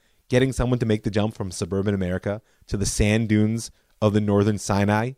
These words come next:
even if it was on the Mediterranean coast. But for some, it proved to be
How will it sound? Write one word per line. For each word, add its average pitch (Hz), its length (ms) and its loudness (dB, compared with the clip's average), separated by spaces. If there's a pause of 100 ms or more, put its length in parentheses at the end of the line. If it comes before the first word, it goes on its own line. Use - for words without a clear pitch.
(200)
even 120 240 0
if 85 80 -6
it 98 120 -2
was 104 360 4
on 87 80 -2
the 87 60 -4
Mediterranean 85 540 -6
coast. 76 360 -10 (340)
But 127 140 -6
for 135 140 2
some, 220 440 0
it 113 140 -4
proved 247 300 -4
to 190 60 -8
be 101 300 -2